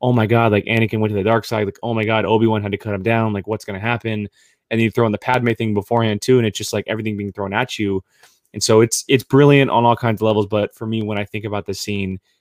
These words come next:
it's that moment where Obi-Wan's on the cliffside and they're having that back and forth about everything because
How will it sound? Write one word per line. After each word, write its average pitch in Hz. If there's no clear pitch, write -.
it's 113
that 113
moment 110
where 104
Obi-Wan's 104
on 101
the 98
cliffside 98
and 101
they're 104
having 104
that 101
back 98
and 95
forth 104
about 92
everything 90
because 92